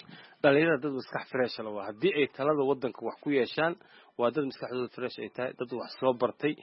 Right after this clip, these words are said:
Haddana aan ku jirin dhibaatadan iyo dadkii musuqmaasuqan iyo corruptionka waddanka kusoo sameeyay aan ahayn. Waxay ka bedeli karaan, wax badan ay ka bedeli karaan.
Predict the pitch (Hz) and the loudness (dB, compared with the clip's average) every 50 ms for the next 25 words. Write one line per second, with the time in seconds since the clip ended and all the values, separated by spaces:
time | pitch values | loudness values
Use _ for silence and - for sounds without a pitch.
0 | - - - - - - - 143 131 110 156 165 196 - - 156 139 143 147 - | -16 -20 -20 -20 -12 -4 0 0 2 4 4 2 2 0 -2 -2 -2 -2 -2 -2
1 | - 233 175 135 143 165 147 147 143 - 147 135 139 139 135 - 180 180 175 160 | 0 0 0 2 4 4 4 4 4 2 4 6 6 4 4 2 2 2 4 4
2 | 156 165 - - 151 143 127 127 160 - - - - 156 160 156 147 - - - | 4 2 -2 -2 -2 0 0 0 -2 -4 -6 -6 -4 -2 -2 -2 -4 -6 -12 -18
3 | - - - 127 - - 120 117 135 170 156 - - 139 147 147 143 131 - - | -6 -2 -2 -2 0 -2 -4 0 0 0 0 0 0 0 2 4 4 2 2 0
4 | 156 160 - - - - 143 143 147 135 131 - - - - 123 - 127 120 131 | -2 -2 -2 -4 -2 0 2 2 2 2 -2 -4 -4 -6 -6 -4 -2 2 4 4
5 | 123 113 110 107 117 113 98 - - - - - - _ - 127 120 127 135 - | 6 6 4 4 2 0 0 -2 -8 -16 -18 -20 -14 _ -4 -4 -2 -2 2 4
6 | 220 196 160 175 156 139 160 165 156 139 - - 131 127 123 123 120 - 104 117 | 4 4 4 2 0 2 2 0 0 0 -2 -2 -2 -2 -2 -2 -2 -4 -6 -4
7 | 120 131 123 131 127 117 - 131 123 123 117 131 139 131 - - 127 147 175 | -2 -2 0 0 0 0 -2 -2 -4 -2 0 0 0 0 0 -2 -2 -2 -2